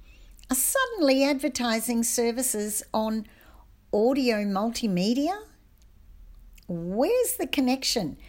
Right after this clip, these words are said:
Where is the clarity of conviction to one or the other? Another thing that this can do for customers is give them lack of confidence.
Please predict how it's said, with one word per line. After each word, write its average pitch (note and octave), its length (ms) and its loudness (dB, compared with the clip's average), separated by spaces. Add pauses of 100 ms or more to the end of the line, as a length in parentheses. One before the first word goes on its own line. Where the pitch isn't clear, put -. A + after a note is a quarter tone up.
(220)
Where D4+ 340 4
is F#4 140 0
the A#3 100 0
clarity A3+ 580 0
of F#3+ 140 -6
conviction F3+ 840 -4 (220)
to G#3 140 -2
one F3+ 540 -2 (640)
or F#3 140 0
the F3 180 2
other? E3+ 320 -4 (1800)
Another G#3 420 2
thing G#3+ 340 0
that F#3+ 200 0
this F#3 280 -2
can F#3 260 -2
do F#3+ 320 0
for A#3+ 140 -6
customers F3 760 -4
is G3+ 220 -4
give A3 180 -4
them G#3+ 160 -2
lack G3+ 240 -2
of F#3 120 -10
confidence. E3 760 -6